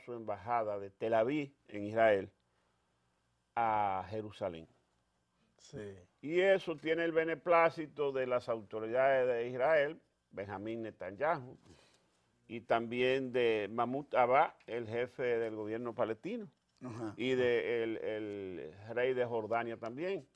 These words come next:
Speaker 1: Pero la comunidad internacional entera
Speaker 2: Ujú.
Speaker 1: está opuesta. Dice que eso puede crear problemas, que eso puede crear fricción, que tenga cuidado, y Trump ya tomó la decisión. Eso es para allá que va. Los asesores le dijeron,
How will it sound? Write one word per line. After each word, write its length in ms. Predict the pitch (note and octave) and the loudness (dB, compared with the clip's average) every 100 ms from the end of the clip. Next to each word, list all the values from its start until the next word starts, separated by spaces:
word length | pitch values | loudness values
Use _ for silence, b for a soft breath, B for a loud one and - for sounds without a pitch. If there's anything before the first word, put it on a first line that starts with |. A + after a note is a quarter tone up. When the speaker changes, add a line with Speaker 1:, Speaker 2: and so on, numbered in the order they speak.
| _ _ _ _ _ _ - | _ _ _ _ _ _ 4
Speaker 1:
Pero 300 | D#3 D#3+ D#3 | 8 8 8
la 180 | D3+ D3+ | 6 4
comunidad 500 | D3 D3+ D3 D3+ F3 | -2 -2 -2 0 -2
internacional 680 | F#3 D#3+ D#3+ D3+ D3+ D3 C#3 | -2 -6 -6 -6 -6 -4 -4
entera 680 | A#2 - B2 A2 F#2 F2 _ D3+ | -8 -6 -4 -2 -4 -6 _ -8
Speaker 2:
Ujú. 160 | C#3+ | -4
Speaker 1:
está 400 | B2+ A#2+ - A2+ | -4 -4 0 2
opuesta. 720 | A#2+ - F#2 G#2+ - _ - - _ _ | 0 -6 -8 -6 -8 _ -20 -20 _ _
Dice 280 | A2 G#2+ G#2 | -16 -16 -14
que 140 | G#2+ | -14
eso 180 | G2+ G#2 | -12 -16
puede 320 | - F#2 F#2 | -10 -8 -8
crear 300 | F#2+ F2+ F2 | -6 -4 -4
problemas, 600 | - B2 B2+ B2+ B2+ G2+ | -4 -8 -6 -6 -6 -10
que 100 | - | -16
eso 140 | F#2+ E2+ | -18 -16
puede 300 | F#2 F#2+ - | -10 -10 -10
crear 300 | G2 F#2+ G2 | -4 -4 -4
fricción, 640 | A2+ A#2+ - C3 C3+ B2 - _ _ _ _ _ _ _ - | -14 -16 -6 -4 -4 -6 -14 _ _ _ _ _ _ _ -10
que 120 | B2 | -6
tenga 340 | B2+ B2+ B2+ | -4 0 0
cuidado, 500 | B2 C#3+ D3 D3+ C#3+ | 0 0 4 4 4
y 60 | C3+ | 0
Trump 360 | - C#3 D3 C#3+ | -4 -6 -6 -2
ya 160 | C3 | -2
tomó 280 | C3+ C3+ B2 | -2 -8 -6
la 100 | B2 | -6
decisión. 500 | A#2+ A#2 G#2+ - C2 - _ _ | -8 -12 -20 -18 -20 -20 _ _
Eso 260 | A#2+ A#2+ C3 | -6 -6 -10
es 60 | |
para 220 | G2+ G#2+ F#2 | -8 -6 -6
allá 180 | D2+ | -8
que 160 | D2+ B1+ | -10 -14
va. 100 | G1+ - _ _ _ _ _ _ _ - | -14 -16 _ _ _ _ _ _ _ -10
Los 160 | G#2 | -2
asesores 640 | B2+ C3 D3+ E3+ D#3 D#3 D3 | -2 -2 -4 4 6 6 4
le 120 | B2+ | 0
dijeron, 520 | A#2+ A2 G#2+ G#2 A#2 | -4 -6 -4 -6 -8